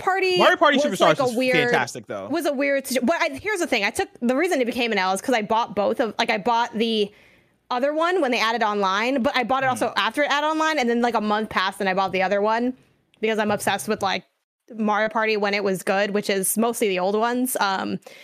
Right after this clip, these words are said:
Speaker 1: yeah, so there's just kind of, I need, like, a, some time away.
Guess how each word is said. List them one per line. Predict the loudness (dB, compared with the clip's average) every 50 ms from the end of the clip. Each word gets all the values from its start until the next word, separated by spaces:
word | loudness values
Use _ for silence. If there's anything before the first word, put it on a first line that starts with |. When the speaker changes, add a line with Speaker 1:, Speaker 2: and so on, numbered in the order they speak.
| -20 -10 -2
Speaker 1:
yeah, | 0 0 2 2 0 0 -2 -2 -4
so | -4 -2 -2
there's | -2 0 0
just | -2 -4 -4
kind | -4 -2 -2
of, | 0 0
I | 0
need, | 0 0 0 0
like, | -2 -2 0
a, | 0 0 0 0 -2 _ _ _ _
some | -4 -2 -2 -2
time | 0 -2 -2 -2 -2 -2
away. | -2 0 2 2 0 0 0 -2 -2 -4 -6